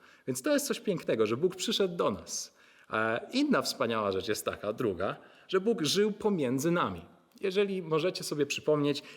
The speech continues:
Jan napisał takie słowa: "A Słowo ciałem się stało i zamieszkało wśród nas. I ujrzeliśmy chwałę Jego, chwałę, jaką ma jedyny Syn od Ojca, pełne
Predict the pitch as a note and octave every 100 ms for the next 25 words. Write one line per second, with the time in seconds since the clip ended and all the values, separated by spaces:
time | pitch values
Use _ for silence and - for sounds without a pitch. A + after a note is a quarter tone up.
0 | - C3+ B3+ B3+ D3 - - A2 G#2+ A#2
1 | A#2+ A2+ - B2+ F#2+ E2 - A#2 - C4
2 | C4 B3 - F3+ G#3 G3 D#3 - - A#2+
3 | F#2+ G2 D3 - - _ _ - D3 C#3+
4 | E3 D#3+ - - F#3+ G#3 G#3+ G#3+ - G#3+
5 | G#3+ F3+ F2 - - _ _ _ - D#3
6 | D3+ G3 G3+ - D#3+ - G3 A3 D#3+ C3
7 | - A2+ A2+ - - - - - F#3 G3
8 | F3+ - D#3+ D3 C#3 E3 A#3 - C#3+ C#3+
9 | B2 A#2 C3+ B2+ - F#2 - G#2+ G#2+ G2+